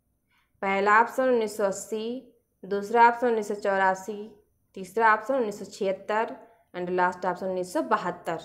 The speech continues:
तो फिफ्टी नाइन का जो राइट आंसर हो जाएगा वो ऑप्शन ए सही होगा। बात करते हैं आज की वीडियो के लास्ट क्वेश्चन की, देखते हैं क्या है।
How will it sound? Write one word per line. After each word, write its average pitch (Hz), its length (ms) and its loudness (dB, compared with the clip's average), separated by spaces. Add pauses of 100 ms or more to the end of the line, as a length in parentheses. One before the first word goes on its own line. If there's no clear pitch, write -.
(800)
तो 208 60 -6
फिफ्टी 202 200 -2
नाइन 220 300 4
का 254 80 6
जो 254 100 6
राइट 240 300 8
आंसर 240 300 4
हो 220 180 2
जाएगा 233 460 4
वो 208 260 2
ऑप्शन 269 440 2 (680)
ए 196 140 -4
सही 196 300 -4
होगा। 180 220 0 (540)
बात 214 360 8
करते 285 240 4
हैं 277 100 4
आज 262 160 6
की 269 80 -2
वीडियो 247 340 6
के 240 100 4
लास्ट 214 340 4
क्वेश्चन 247 400 2
की, 262 180 -4 (2750)
देखते 165 400 -4
हैं 185 140 -6
क्या 180 160 -8
है। 185 240 -14